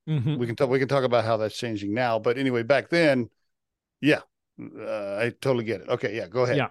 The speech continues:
Speaker 1: And
Speaker 2: <laughs>
Speaker 1: LinkedIn wasn't quite, uh,
Speaker 2: Yeah,
Speaker 1: as good as
Speaker 2: right?
Speaker 1: today.
Speaker 2: Yeah.
Speaker 1: Still not perfect, but back then it was like everybody had to do complex Boolean searches,
Speaker 2: Mm-hmm.
Speaker 1: uh,
Speaker 2: Mm-hmm.
Speaker 1: 'cause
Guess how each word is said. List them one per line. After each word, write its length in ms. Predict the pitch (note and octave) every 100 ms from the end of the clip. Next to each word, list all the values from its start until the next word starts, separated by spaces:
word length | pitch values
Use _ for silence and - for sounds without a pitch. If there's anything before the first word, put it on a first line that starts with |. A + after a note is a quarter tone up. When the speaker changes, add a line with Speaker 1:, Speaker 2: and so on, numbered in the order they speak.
| _ - D3+
Speaker 1:
And 120 | D#3
Speaker 2:
<laughs> 100 | E3
Speaker 1:
LinkedIn 300 | F#3 G#3+ A3+
wasn't 440 | F#3 F3 E3 E3 - _ _ _
quite, 440 | E3 D3 C#3+ C3 - - - - - _ B2+
uh, 520 | C3+ C3 B2+ B2 B2 A#2+
Speaker 2:
Yeah, 580 | D3+ E3 F3 D3 G#2 -
Speaker 1:
as 320 | C3 B2 -
good 220 | - B2+
as 120 | D#3 -
Speaker 2:
right? 60 |
Speaker 1:
today. 520 | - A#2 A2+ G#2+ G#2 D3+ C#3+
Speaker 2:
Yeah. 440 | C3+ C#3 C3+ A#2 F#2
Speaker 1:
Still 640 | - G#3+ - - E3 E3
not 160 | D3+ C3+
perfect, 420 | D#3 E3 C3 A2
but 140 | A#2+
back 220 | A#2 A#2+ -
then 200 | B2+ A#2+
it 60 |
was 320 | A2+ G#2 - -
like 240 | A2+ G#2+ -
everybody 480 | C#3 C3 B2+ B2 A#2
had 200 | A2 -
to 100 | A#2+
do 300 | A2+ A2 G#2+ -
complex 480 | - C3 B2+ A2 -
Boolean 260 | A#2+ A2
searches, 680 | G2+ C#3 B2 - B2 A#2+ A#2 - _ -
Speaker 2:
Mm-hmm. 360 | A2 G#2+ B2
Speaker 1:
uh, 40 | E3 A2 -
Speaker 2:
Mm-hmm. 320 | A2 A2 G#2+
Speaker 1:
'cause 420 | G2+ B2+ A2+ -